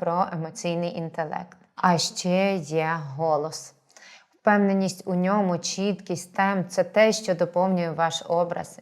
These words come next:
і навіть підкреслює вашу особистість. Знову порівняємо двох людей. Одна бурмоче, говорить тихо, гупиться в словах,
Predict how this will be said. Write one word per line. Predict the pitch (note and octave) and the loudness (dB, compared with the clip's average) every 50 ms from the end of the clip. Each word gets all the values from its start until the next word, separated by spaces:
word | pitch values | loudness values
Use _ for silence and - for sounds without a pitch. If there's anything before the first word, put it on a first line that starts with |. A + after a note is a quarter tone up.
| - | -6
і | - F3+ | 0 2
навіть | F#3 G#3 G#3+ G3+ G3+ G3 - | 4 4 4 2 0 -2 -4
підкреслює | F#3+ F#3 F#3 - - D#3 E3 E3+ E3 - - G3+ G3+ | -6 -6 -4 -8 -4 -2 0 0 0 -2 -2 0 0
вашу | F3+ D#3+ E3 E3 D#3+ - - | 2 2 2 0 0 -2 -4
особистість. | F#3+ F3 F3+ - G3 E3+ F3 E3+ D#3 - - - - - - _ _ - | -4 -4 -2 -2 -2 0 0 -2 -2 -4 -8 -14 -16 -16 -18 _ _ -16
Знову | - - G3 F#3+ F#3+ G3 A#3 A#3 | 0 4 6 6 8 8 6 4
порівняємо | A3+ G3+ E3 D#3 C#3+ D#3 E3 E3 F3+ F3+ F3+ F3+ | 4 2 2 2 0 0 -2 -2 0 0 0 0
двох | D#3+ D3 D3+ E3 E3 E3 - | -2 0 0 0 -2 0 -2
людей. | E3+ E3+ E3 D#3 D3+ D#3 D#3+ - _ _ _ - - - - _ - | -4 -4 -4 -4 -6 -8 -10 -14 _ _ _ -20 -20 -20 -20 _ 0
Одна | G#3 F#3+ E3+ G3+ G#3+ A3 | 2 4 6 6 6 6
бурмоче, | G3+ F3+ G3+ G3 F#3 F#3+ F#3+ G3+ A3 A#3+ A#3 A#3 - F#3 | 6 4 4 4 4 4 4 4 4 4 4 2 -2 -2
говорить | E3+ E3+ D#3+ D3+ F#3+ F#3 F3+ G3 G3+ G3 F#3 F#3 - | -4 -4 -2 -2 0 2 4 4 4 4 2 0 0
тихо, | - G#3 A3+ A3+ A3 - G#3 F3+ | 4 4 6 6 4 4 2 2
гупиться | D#3 F#3+ A3 G#3 G#3+ G#3 F#3 F#3 - - F#3 | 4 2 0 0 0 -4 -4 -4 -4 -4 -4
в | - | -4
словах, | - - G3 G3 F#3 G#3 A3+ A3+ | -4 -2 -2 2 6 6 6 6